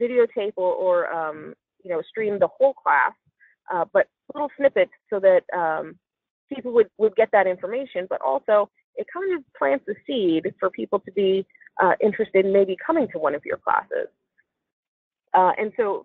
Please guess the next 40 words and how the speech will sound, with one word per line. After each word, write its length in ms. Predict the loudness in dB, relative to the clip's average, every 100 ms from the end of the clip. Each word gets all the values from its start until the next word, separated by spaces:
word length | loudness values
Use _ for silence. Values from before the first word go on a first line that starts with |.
| -8
Facebook 360 | -8 -4 -4 -6 -8
has 300 | -4 -2 -4 _
Facebook 300 | -6 -4 -2
Live. 280 | 2 2 2
You 100 | -2
could 120 | -14
do 120 | -14 -12
the 100 | -12 -12
same 140 | -10
thing. 220 | -6 -6 -4
Somebody, 440 | -4 -2 -4 -4 -2
uh, 300 | -2 -4 -6 _ -2
you 60 |
know, 120 | 0
you 180 | 0 0
enlist 240 | 0 -2 -2
one 100 | 0
of 40 | 0
your 120 | 0
friends 340 | 2 2 0 -2
that's, 220 | -2 -2 _ _ -14
uh, 80 | -12 -6 -4
at 80 |
your 120 | -4 -2
class, 340 | 2 2 2 -4 _ _ _ -4
uh, 120 | -2 -2
or 140 | -2
maybe, 520 | -2 -4 -8 -12 -12 -8
um, 420 | -4 -4 -4 -10 -18 _
you 80 | -4
know, 80 | -2
you 160 | -2
wanna 180 | -2 -4
do 220 | -4 -4
a, 100 | -4
a 180 | -4 -10 -4
promo 240 | -2 0 -2
spot 260 | 0 0 0
for 100 | -8
your 200 | -8 -8